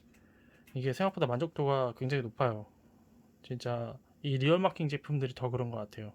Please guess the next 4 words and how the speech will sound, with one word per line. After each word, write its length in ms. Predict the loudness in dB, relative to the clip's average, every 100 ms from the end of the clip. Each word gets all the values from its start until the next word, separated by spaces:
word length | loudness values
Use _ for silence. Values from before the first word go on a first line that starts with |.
| -18 -20 -20 -20 -20 -10 0
물론 280 | 2 4
뭐 140 | 2 0
프라모델에다가 1040 | 2 2 2 0 0 0 0 0 0 0
이제 460 | -2 -2 -2 -2 -6